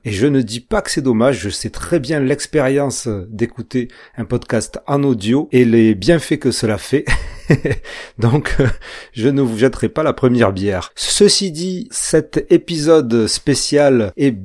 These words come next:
un montage à partir, euh, d'une vidéo qui a été faite, euh, pour, euh, YouTube. Et la raison pour laquelle cet épisode est exceptionnel, c'est parce que j'ai créé pour l'occasion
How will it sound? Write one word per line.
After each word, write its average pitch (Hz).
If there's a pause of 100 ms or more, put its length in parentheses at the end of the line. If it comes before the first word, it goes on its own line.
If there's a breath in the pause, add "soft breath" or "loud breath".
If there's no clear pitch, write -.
un 151
montage 156
à 147
partir, 165
euh, 110
d'une 123
vidéo 135
qui -
a 110
été 104
faite, -
euh, 90 (100)
pour, 85
euh, 80
YouTube. 160
Et 123
la 120
raison 117
pour 123
laquelle 117
cet -
épisode 104
est 92
exceptionnel, 113
c'est -
parce -
que 160
j'ai 117
créé 117
pour 113
l'occasion 113